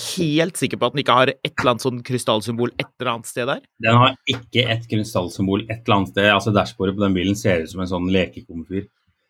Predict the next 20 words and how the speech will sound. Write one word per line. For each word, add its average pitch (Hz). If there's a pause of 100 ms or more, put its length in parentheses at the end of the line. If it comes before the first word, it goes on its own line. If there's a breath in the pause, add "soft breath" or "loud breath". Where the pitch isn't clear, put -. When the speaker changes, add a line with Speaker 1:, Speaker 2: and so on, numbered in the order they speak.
(340)
Speaker 1:
Ja, 110
det 95
er 92
Speaker 2:
Så, 101
Speaker 1:
veldig 92
gøy. 92
Speaker 2:
nei. 90 (480)
Speaker 1:
Så -
det 151
er 151
en 127
sånn 160
Speaker 2:
Men 202
Speaker 1:
bil 139
som 160
ville 156
kjørt 135
rundt 127
i 123
Frankrike, 117